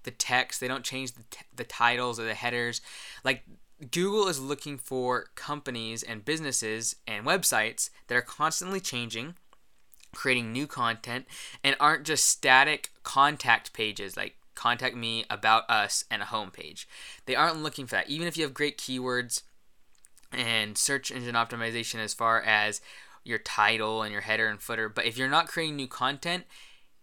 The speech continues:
it's not that Google doesn't like it, it's just that when you do create new content, the algorithm is definitely gonna give you a priority. Think news and think uh, c-,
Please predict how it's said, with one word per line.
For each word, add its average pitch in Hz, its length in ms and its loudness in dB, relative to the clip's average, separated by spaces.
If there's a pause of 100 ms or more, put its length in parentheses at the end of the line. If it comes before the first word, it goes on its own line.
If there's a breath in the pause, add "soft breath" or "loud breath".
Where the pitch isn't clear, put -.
(120)
it's 156 140 0
not 196 140 4
that 165 160 2
Google 151 240 0
doesn't 120 400 -2
like 120 240 4
it, 196 160 0
it's 147 100 0
just 165 140 -2
that 165 140 2 (280)
when 147 220 -6
you 135 80 -4
do 143 160 -2
create 139 280 -2
new 127 180 -6
content, 123 580 -2 (960)
the 135 100 -2
algorithm 123 600 4 (240)
is 113 180 -2
definitely 120 520 0
gonna 107 200 -4
give 104 200 -6
you 104 100 -4
a 101 40 -8
priority. 147 600 -2 (260 loud breath)
Think 180 460 -2
news 131 640 -2 (340)
and 117 200 -6
think 135 280 -6 (260)
uh, 113 180 4 (140)
c-, - 60 -20